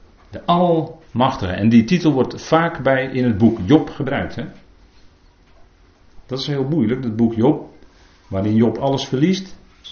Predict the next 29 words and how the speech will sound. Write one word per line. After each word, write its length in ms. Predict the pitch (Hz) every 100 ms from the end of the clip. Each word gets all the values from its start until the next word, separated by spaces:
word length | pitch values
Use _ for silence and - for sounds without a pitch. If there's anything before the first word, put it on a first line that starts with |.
| - - -
Waarin 240 | 110 120
hij 120 | 117
alles 260 | 139 143 131
kwijtraakt. 800 | 160 160 156 156 185 - - - - - -
Onvoorstelbare 1040 | 170 165 120 127 117 156 147 127 127 120
slagen 500 | 117 151 147 147 135
krijgt 320 | 127 139 127 -
Job 220 | 143 143
te 100 | 117
verduren. 520 | 110 120 123 139 131 -
Onvoorstelbaar. 1160 | 170 170 151 123 120 113 107 135 143 139 135
Je 100 | 127
kan 260 | - 113 110
zeggen 320 | 110 117 110
van, 160 | 107 110
"Nou, 160 | 110
dat 140 | 101 101
kan 180 | 110 107
een 100 | 117
mens 280 | 120 104
bijna 360 | 107 156 147 123
niet 260 | 127 127 -
verdragen 480 | 104 127 127 113
wat 180 | 107 101
Job 220 | 143 139
en 120 | 120 104
zijn 140 | 107
vrouw 220 | 131 113
overkwam." 560 | 110 98 98 123 160